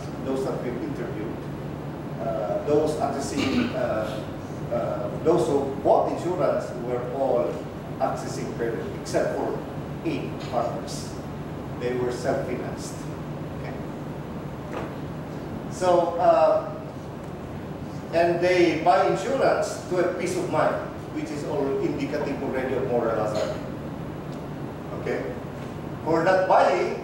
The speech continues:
the major reason is that it is just an added cost. Okay? So, as you will see down here, oops. Sorry. Uh, here.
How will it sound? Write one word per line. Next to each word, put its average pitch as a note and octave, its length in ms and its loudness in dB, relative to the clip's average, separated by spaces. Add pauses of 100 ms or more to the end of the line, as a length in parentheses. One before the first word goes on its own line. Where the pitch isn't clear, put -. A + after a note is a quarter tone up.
the D3+ 60 -6
major F3 420 4
reason - 440 4
is - 180 -4
that D3+ 340 6
it - 160 -6
is C3+ 180 -6
just - 200 0
an - 160 -2
added - 260 -2 (100)
cost. F2+ 300 -4 (640)
Okay? - 160 -4 (280)
So, - 480 -6
as - 180 -4
you - 80 -4
will A3+ 140 -2
see A#2+ 340 -2 (180)
down - 320 2
here, - 320 -2 (520)
oops. - 340 -6 (1700)
Sorry. - 200 -4 (1300)
Uh, - 1500 -8
here. - 180 0